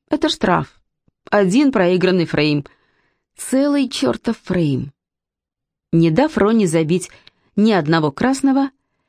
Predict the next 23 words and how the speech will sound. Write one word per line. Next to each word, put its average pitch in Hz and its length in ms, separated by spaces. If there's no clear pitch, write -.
Рэмси 330 380
провёл 190 380
серию. 127 560
Сделав 170 480
невероятные 170 560
усилия, 202 400
чтобы 160 300
привести 165 440
себя 156 280
в 156 60
форму, 240 420
он 311 220
выполнил 254 580
сильнейший 190 760
удар — 185 400
фол, - 440
но 247 260
не 208 160
смог 202 380
заставить 170 500
биток 147 420
коснуться 143 500
шара. 98 400